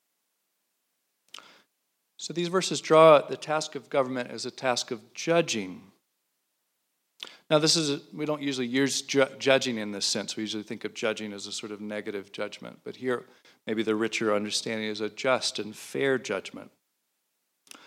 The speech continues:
And this, and just judgment's first directed, as you see in,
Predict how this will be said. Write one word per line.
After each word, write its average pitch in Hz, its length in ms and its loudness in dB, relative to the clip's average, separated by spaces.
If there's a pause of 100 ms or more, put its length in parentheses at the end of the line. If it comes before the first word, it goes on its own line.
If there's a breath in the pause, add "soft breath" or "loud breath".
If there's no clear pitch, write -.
(140 loud breath)
And 135 180 2
this, - 420 2
and 131 120 -4
just 151 260 4
judgment's 139 380 0
first - 380 -2
directed, 123 560 0 (440 soft breath)
as 123 160 -4
you 123 60 -4
see 131 220 2
in, 120 200 0